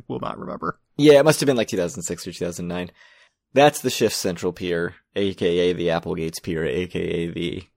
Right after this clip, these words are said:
Speaker 1: Applebee's Pier. <laughs>
Speaker 2: Ruby Tuesday Pier.
Speaker 1: Yes.
Speaker 2: What about nineteen eighty-four? Feels important.
Speaker 1: Everybody's favorite casino and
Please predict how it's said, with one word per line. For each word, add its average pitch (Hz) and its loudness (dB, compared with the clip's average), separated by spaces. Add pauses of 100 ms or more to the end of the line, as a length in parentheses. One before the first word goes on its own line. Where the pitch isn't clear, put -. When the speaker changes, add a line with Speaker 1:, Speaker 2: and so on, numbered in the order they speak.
(300)
Speaker 1:
Applebee's 117 0
Pier. 143 -2
<laughs> - 2
Speaker 2:
Ruby 92 0
Tuesday 85 -8
Pier. 90 -8 (300)
Speaker 1:
Yes. - -10 (580)
Speaker 2:
What 139 4
about 135 6
nineteen 110 0
eighty-four? 90 0 (100)
Feels 127 2
important. 92 -2 (680)
Speaker 1:
Everybody's 131 4
favorite 120 0 (100)
casino 107 0 (100)
and 107 -6